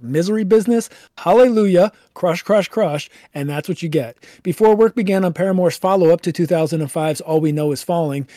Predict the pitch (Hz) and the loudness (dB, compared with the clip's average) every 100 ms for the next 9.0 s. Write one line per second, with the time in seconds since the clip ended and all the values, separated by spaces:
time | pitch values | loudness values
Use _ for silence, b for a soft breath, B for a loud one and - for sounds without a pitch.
0 | B - 160 151 160 131 175 190 165 185 | B 0 0 2 -2 0 2 2 2 2
1 | 170 - 160 135 147 220 202 180 156 131 | 2 -2 -4 0 2 2 0 -2 -4 -6
2 | 139 151 165 170 170 147 165 139 117 147 | -6 -4 -2 -2 -2 -2 -2 -4 -6 -2
3 | 185 - 156 143 214 226 151 151 175 185 | 0 -2 -2 2 2 2 -6 -4 -2 -2
4 | - 185 165 165 - 208 185 180 208 - | -2 -4 0 0 -2 -4 -2 -2 -2 -2
5 | 165 175 B B 180 165 180 185 180 175 | -2 -2 B B -4 -2 0 2 2 2
6 | 151 156 180 - 185 175 170 185 170 165 | 2 2 0 -2 -2 2 2 2 0 0
7 | 180 180 156 165 139 113 - 147 151 139 | 0 -2 0 0 0 -8 -10 -8 -6 -8
8 | - 160 165 165 165 143 147 113 110 | -8 -6 -4 -4 -4 -4 -6 -8 -16